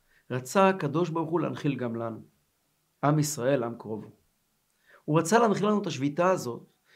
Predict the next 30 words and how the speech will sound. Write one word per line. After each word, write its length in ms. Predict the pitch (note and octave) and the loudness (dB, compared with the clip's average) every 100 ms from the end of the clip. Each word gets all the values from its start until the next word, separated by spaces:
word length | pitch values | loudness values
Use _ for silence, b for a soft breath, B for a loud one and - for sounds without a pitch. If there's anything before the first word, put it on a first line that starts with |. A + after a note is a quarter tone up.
| - | -4
מכיוון 500 | E3+ F3+ F3 F#3 A#3+ | -2 0 2 4 2
שהקדוש 420 | A3 G#3+ F3+ F#3+ | 0 0 2 2
ברוך 160 | G3+ G#3 | 6 6
הוא 80 | F#3+ | 6
גם 140 | E3+ | 2
הנחיל 380 | E3+ D#3 - A#3 | 2 0 0 2
לנו 160 | G#3+ G#3 | 4 6
את 80 | |
העבודה 720 | G3 E3 D3+ C#3+ B2+ C3 C#3 C3 | 8 8 8 4 2 2 2 0
הזאת. 300 | - - - _ _ b b b D#3 | -2 -16 -20 _ _ b b b -2
הקדוש 320 | F3+ A3+ B3 | 6 6 6
ברוך 140 | B3+ | 4
הוא 60 | A#3 | 4
הנחיל 320 | F#3 G3 A#3+ | 2 4 6
לנו 160 | B3+ A3 | 8 8
עבודת 480 | D#3 E3 F3 G#3+ | 6 4 6 4
שישה 320 | - D#3 D#3 D3 | 2 -4 0 0
ימים. 400 | C3 B2+ B2+ D3+ _ _ _ _ _ _ _ | 0 -2 -6 -10 _ _ _ _ _ _ _
הפסוק 340 | - A#2 - | -12 -8 -4
מתחיל, 420 | C#3+ D3 F3 D#3 B B | -6 -2 0 0 B B
"ששת 500 | - - A3 B3+ B3 F#3+ | -8 4 6 6 2 0
ימים 380 | F#3 F#3+ A#3 | 0 0 -2
תעשה 440 | G#3+ F#3 D#3 F#3+ G#3 | 0 2 2 2 2
מלאכה", 360 | F#3+ E3 F3+ | 2 2 4
הרי 120 | F#3+ D#3 | 4 4
ידוע 360 | D3 D3 G3 | 0 4 4
מה 80 | F3 | 2
שכתוב 320 | - D3 F3 | -4 2 2
במחילתא 340 | D#3 D#3 F3 D#3 | 2 -2 0 0
דרשב"י, 600 | C#3+ C#3 A#2+ F#3+ F3+ | 0 -2 0 2 2